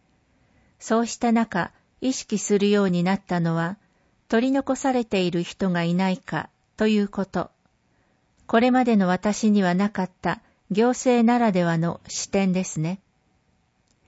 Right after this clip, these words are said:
これからも他の部署のやりたいという声に寄り添って、一緒にディーエックス化を進めていければ嬉しいです。事務職以外も積極採用中。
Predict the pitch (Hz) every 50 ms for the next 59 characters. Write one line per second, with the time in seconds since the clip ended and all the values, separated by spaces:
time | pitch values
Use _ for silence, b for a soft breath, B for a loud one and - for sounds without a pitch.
0 | _ _ _ _ _ _ _ _ - 220 220 240 233 - 247 233 240 226 190 175
1 | 175 185 - _ _ _ _ _ _ - - 214 - 269 262 254 262 247 262 254
2 | - 214 190 175 175 175 190 202 226 247 254 - - 262 262 226 - - 185 170
3 | 170 175 175 170 - - 208 196 185 170 165 160 165 170 170 196 190 - 208 196
4 | 196 _ _ _ 170 160 - - _ _ _ _ _ _ _ _ _ _ _ -
5 | 185 196 - - - - 226 220 202 202 190 - - _ _ 190 170 214 233 240
6 | 247 247 226 - - - - - - 240 214 208 214 208 - 208 196 - 247 233
7 | 247 240 - 233 226 220 220 - 233 220 208 214 190 170 165 160 - - _ _
8 | - 180 180 190 196 - - - 202 185 160 156 160 165 - - - - - _
9 | _ _ _ _ _ _ _ _ _ _ _ _ _ _ _ _ _ _ _ _
10 | _ _ _ _ _ _ _ _ _ _ _ _ _ _ _ _ _ _ _ _
11 | _ _ _ _ _ - 175 214 220 240 285 - - 254 - - 202 190 190 196
12 | 185 185 180 180 175 170 165 165 165 - - _ _ - - - 202 202 202 _
13 | - 262 254 - - - - 247 233 233 214 240 220 214 214 208 - - - 202
14 | 190 185 180 175 165